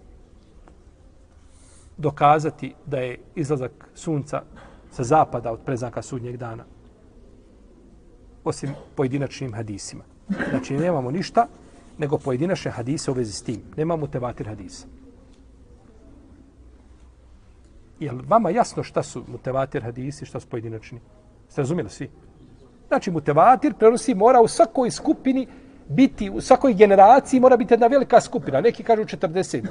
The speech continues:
šezdeset, sedamdeset. Uglavnom mora biti velika skupina da se ne mogu složiti na neistini. I kad svi prenesu na isti način, kažu, znači, zaista je tako rekao Allahov poslanik sa-, i tako je šta? A pojedinačni hadisi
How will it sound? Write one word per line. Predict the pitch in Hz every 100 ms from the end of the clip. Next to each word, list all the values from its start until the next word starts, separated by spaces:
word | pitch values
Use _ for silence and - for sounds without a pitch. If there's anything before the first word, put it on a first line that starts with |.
| - 202
šezdeset, | - 196 165 196 160 131
sedamdeset. | 175 175 185 - 156 - -
Uglavnom | - 208 277 240
mora | 247 226
biti | 226 160
velika | 220 208 208 180
skupina | - 262 - 277 - - -
da | 254
se | -
ne | 202
mogu | 302 285 214
složiti | - 226 262 233
na | 220
neistini. | 175 117 - 113 95 - - - - -
I | 190
kad | 160
svi | 143 -
prenesu | 240 233 254 269
na | 226
isti | 220 - 190
način, | 208 262 - 320 - - - - - - -
kažu, | 180 151 127
znači, | 147 143
zaista | 117 208 - 185
je |
tako | 156 151 175
rekao | 156 147
Allahov | 131 170
poslanik | 185 156 160 170
sa-, | 170 -
i |
tako | - 135 156
je |
šta? | 139 151 - - - - - - - - - - - 147 120 - - -
A | 262
pojedinačni | 254 330 320 349 320 311
hadisi | 254 254 294 320 - 339